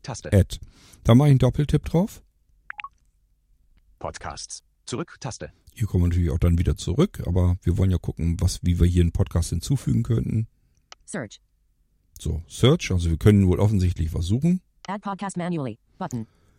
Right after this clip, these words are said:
Speaker 2: Wir können ihn auch manuell hinzufügen, wenn wir eine Podcast,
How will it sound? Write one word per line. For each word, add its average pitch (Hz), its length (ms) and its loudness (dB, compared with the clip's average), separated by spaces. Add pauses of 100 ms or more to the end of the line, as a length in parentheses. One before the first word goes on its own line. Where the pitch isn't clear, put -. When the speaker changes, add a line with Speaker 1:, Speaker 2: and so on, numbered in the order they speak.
(140)
Speaker 2:
Wir 104 120 2
können 123 240 6
ihn 110 160 2
auch 85 140 -2
manuell 90 580 4
hinzufügen, 151 680 0
wenn 98 100 4
wir 98 60 4
eine 92 100 2
Podcast, - 720 -2